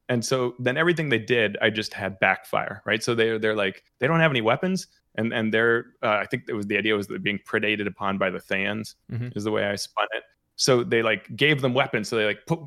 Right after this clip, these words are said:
Speaker 1: weapons into the water, and then, like, the weapons go flying out onto the ground, right?
Speaker 2: <laughs>
Speaker 1: Rejected. So, like, whatever it was, was just, like, rejected. So I just had fun with the idea of your failure, even though they were trying to,
Speaker 2: Right.
Speaker 1: they knew as characters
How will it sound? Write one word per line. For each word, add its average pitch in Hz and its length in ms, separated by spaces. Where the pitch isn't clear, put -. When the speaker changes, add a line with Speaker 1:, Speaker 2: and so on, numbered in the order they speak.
Speaker 1:
weapons 127 400
into 110 120
the 101 80
water, 110 320
and 107 160
then, 107 100
like, 104 140
the 127 40
weapons 120 280
go - 80
flying 110 480
out 107 120
onto 104 160
the 98 80
ground, 101 280
right? 107 200
Speaker 2:
<laughs> - 160
Speaker 1:
Rejected. 127 400
So, 135 60
like, - 80
whatever 180 320
it 147 80
was, 127 280
was 113 160
just, 117 200
like, 113 160
rejected. 135 520
So 151 80
I 156 40
just 165 180
had 156 220
fun 151 460
with 107 160
the 117 100
idea 113 320
of 104 180
your - 80
failure, 113 640
even 165 240
though 143 140
they 131 100
were 127 100
trying 151 340
to, 135 100
Speaker 2:
Right. 123 200
Speaker 1:
they 147 100
knew 156 220
as 120 100
characters 113 360